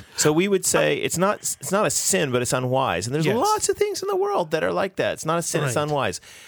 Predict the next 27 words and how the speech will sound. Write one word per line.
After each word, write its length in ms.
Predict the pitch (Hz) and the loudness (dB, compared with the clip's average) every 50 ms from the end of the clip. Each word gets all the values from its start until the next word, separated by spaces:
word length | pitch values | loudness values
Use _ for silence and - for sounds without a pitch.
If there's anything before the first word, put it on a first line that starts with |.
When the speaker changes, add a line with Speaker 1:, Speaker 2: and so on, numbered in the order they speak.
| - - - | -18 -4 0
Speaker 1:
I 140 | - 147 160 | 2 2 2
don't 120 | 185 190 | 2 0
think 120 | 180 160 | -2 -4
it's 80 | 143 - | -2 -2
a 80 | 147 139 | -2 0
sin 200 | - 151 147 143 | 0 -2 -2 -2
to 40 | 131 | -4
smoke 280 | - - 135 131 123 | -4 -2 -4 -4 -2
cigarettes, 440 | - - 139 123 113 113 107 95 - | -2 -2 -2 -2 0 -2 -2 -2 -2
but 120 | - 131 123 | -2 -2 -2
I 40 | |
think 100 | 123 123 | -2 -2
it's 100 | 113 - | -4 -4
unwise. 540 | 120 110 110 104 98 87 67 - - - - _ _ _ _ _ - | -4 -4 -2 -2 -2 -4 -6 -8 -12 -16 -18 _ _ _ _ _ -8
Speaker 2:
Right. 300 | - 143 143 127 104 - | -4 -2 -2 -2 0 2
Speaker 1:
I 80 | 123 143 | 2 2
d-, 80 | 151 - - | 2 0 -2
I 120 | - 143 156 | 0 0 2
don't 160 | 165 165 160 | 2 0 -2
think 180 | 165 165 147 156 | -4 -4 -4 -4
it's 140 | 151 - | -4 -4
a 80 | 147 143 | -4 -2
sin 280 | - - 151 143 143 135 | -2 -2 -2 -2 -2 -4
to, 420 | - - 143 131 123 117 92 - - - 92 98 | -2 -2 0 0 0 -2 -4 -6 -10 -16 -12 -6
to 300 | - 147 135 123 120 117 | -4 -2 0 0 0 -2
drink 320 | 104 101 123 131 135 135 | -4 -4 -4 -4 -2 0
alcohol, 600 | 151 151 180 180 156 123 107 92 78 73 69 - | 0 0 0 0 -4 -4 -2 -2 -2 -2 -2 -4